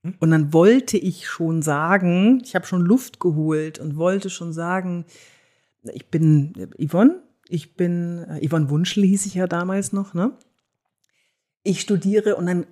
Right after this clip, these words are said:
Speaker 2: kn-, stupst mich der Otto in die Seite, wirklich mit dem Ellbogen so in die Seite und sagt, "Sag, du bist Schauspielerin, vertrau mir." Und dann hab ich gesagt, "Äh, ich bin Schauspielerin." <laughs>
Speaker 1: Vertrau mir.
Speaker 2: Vertrau mir. <laughs> Und dann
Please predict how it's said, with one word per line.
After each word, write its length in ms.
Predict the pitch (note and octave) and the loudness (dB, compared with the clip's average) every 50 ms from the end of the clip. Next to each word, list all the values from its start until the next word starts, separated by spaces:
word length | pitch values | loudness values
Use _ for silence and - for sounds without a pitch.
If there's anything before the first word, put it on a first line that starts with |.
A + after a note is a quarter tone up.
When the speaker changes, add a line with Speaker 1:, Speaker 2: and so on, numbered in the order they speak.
| E3 - _ _ _ - | -14 -18 _ _ _ -2
Speaker 2:
kn-, 320 | - E3 G3 G3 C#3 D3 | 4 4 4 4 4 -2
stupst 400 | D#3 - - - A3+ - - - | -2 2 2 2 2 0 2 6
mich 180 | - G#3 F#3 - | 6 6 6 6
der 200 | - F#3 F3 - | 6 4 6 6
Otto 220 | F3 B3 - F#3 | 4 4 4 2
in 120 | F3+ F3+ F#3 | 2 2 2
die 120 | E3+ F3 | 0 2
Seite, 600 | D#3 F3+ E3+ F3 F#3+ A3 G#3+ - C#3+ C3+ C#3 C3 _ | 2 2 4 6 6 4 4 4 0 0 -2 -4 _
wirklich 240 | - F#3 - F3 E3 | -6 -2 2 6 8
mit 60 | F3 | 8
dem 60 | F3 F#3 | 8 8
Ellbogen 480 | - - G3 A3+ F#3+ F#3+ F3+ F3+ F3+ | 8 6 6 6 8 6 6 6 4
so 120 | E3 F3 E3+ | 2 0 -2
in 100 | F3+ F3 | -2 -2
die 80 | F3 | -2
Seite 640 | E3 D#3+ D#3 E3+ G3 A3 A3+ A3+ - E3 E3+ F3+ - | -2 -2 0 0 2 0 0 0 -2 -4 -4 -4 -6
und 160 | - F3 E3 | -8 -10 -8
sagt, 300 | E3+ F3 F3 F3 _ _ _ _ _ _ _ _ _ _ _ _ _ _ _ | -6 -6 -8 -8 _ _ _ _ _ _ _ _ _ _ _ _ _ _ _
"Sag, 280 | _ _ _ - _ - | _ _ _ -20 _ -14
du 80 | - - | -12 -8
bist 220 | - - - - | -8 -6 -4 -4
Schauspielerin, 680 | - - - - - - - - - - - - - - - | -4 -4 -4 -8 -8 -8 -8 -6 -4 -4 -4 -6 -8 -12 -16
vertrau 340 | - - - - - - - | -16 -12 -8 -8 -8 -8 -8
mir." 200 | - - - - - - _ _ _ _ _ _ _ _ _ _ _ _ _ _ _ _ _ _ - | -10 -10 -10 -10 -12 -14 _ _ _ _ _ _ _ _ _ _ _ _ _ _ _ _ _ _ -2
Und 120 | - E3+ E3 | 0 2 2
dann 100 | E3 E3+ | 2 2
hab 80 | F3 | 0
ich 80 | D#3 - | -4 -4
gesagt, 320 | F#3+ F3 F3+ E3+ - - - - - - _ _ - | -4 -2 -2 -2 -2 -6 -20 -20 -20 -20 _ _ 4
"Äh, 300 | G3+ F#3+ F#3+ F#3 - C4 | 6 8 8 8 6 4
ich 100 | - - | 0 0
bin 120 | F4+ D#4+ | 0 0
Schauspielerin." 680 | - A#3 A#3 B3 - - C4 A#3 F#3+ D#3+ D#3 D3+ D3+ C#3 | 2 2 0 0 0 2 2 4 4 4 4 2 2 0
<laughs> 540 | - - - - - - - - - - | -2 -8 -12 -12 -12 -12 -12 -14 -10 -4
Speaker 1:
Vertrau 340 | - - - - D3+ F3 F3+ | -2 -2 0 2 4 4 6
mir. 260 | F#3+ F3+ D3 C#3+ - - - - - - - - - _ - | 6 4 4 4 2 0 -4 -6 -6 -8 -20 -20 -20 _ 2
Speaker 2:
Vertrau 400 | - A#4+ - - - - - - - - - | 2 2 2 2 2 2 2 2 0 -6 -8
mir. 80 | F#4 - - B4 B4 - - - - G4 - - - F#4 - - - - - - - _ _ _ _ _ - | -10 -6 0 -2 0 0 -2 -8 -10 -10 -8 -4 -4 -4 -4 -6 -10 -16 -16 -16 -18 _ _ _ _ _ 0
<laughs> 140 | - G#4+ F#4+ - - B4 | 0 0 0 0 -2 -2
Und 140 | A4 - - | -2 0 0
dann 160 | A4 A4 G#4 | -2 0 -2